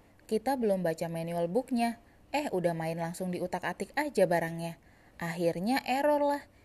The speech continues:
jadi rusak deh. Begitupun halnya dalam pacaran, karena belum ngerti pacaran yang sehat itu seperti apa, eh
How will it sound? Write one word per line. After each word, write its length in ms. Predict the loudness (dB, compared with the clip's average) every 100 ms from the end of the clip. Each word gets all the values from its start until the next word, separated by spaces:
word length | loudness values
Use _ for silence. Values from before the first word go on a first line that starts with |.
| -6
jadi 240 | -2 0 2
rusak 480 | 2 0 0 -2 0
deh. 240 | -2 -2 -10 -20 -20 -20 -20 -4
Begitupun 640 | 0 2 0 0 -2 -2
halnya 480 | -4 -4 -2 0 0
dalam 240 | 0 -2
pacaran, 560 | -6 -2 0 2 0 -4 -12 -20 -20 -4
karena 400 | 0 2 2 2
belum 240 | 2 2
ngerti 320 | -2 -2 -2
pacaran 400 | -2 -4 -4 -4
yang 160 | -4 -4
sehat 240 | -6 -6
itu 240 | -6 -6 -6
seperti 400 | -6 -6 -6 -6 -4
apa, 400 | -6 -6 -6 -8 -16 -20 -20 -2
eh 240 | 0 0